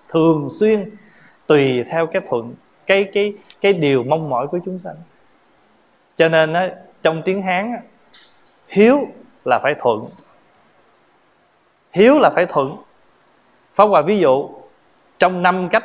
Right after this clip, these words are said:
trả hiếu cho cha mẹ nha, trong đó có một cách là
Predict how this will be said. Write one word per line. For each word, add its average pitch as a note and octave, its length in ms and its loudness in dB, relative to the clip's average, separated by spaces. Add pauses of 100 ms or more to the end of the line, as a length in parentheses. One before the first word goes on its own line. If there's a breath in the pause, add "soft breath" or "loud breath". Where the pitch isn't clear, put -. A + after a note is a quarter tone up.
trả D3 200 2
hiếu G#3+ 220 2
cho F3 140 0
cha D#3+ 160 0
mẹ C#3 260 -4
nha, D#3+ 240 -4 (1160)
trong F3+ 220 2
đó G3 140 4
có G#3+ 140 2
một D#3 260 -2
cách A3 220 -2
là B2+ 400 2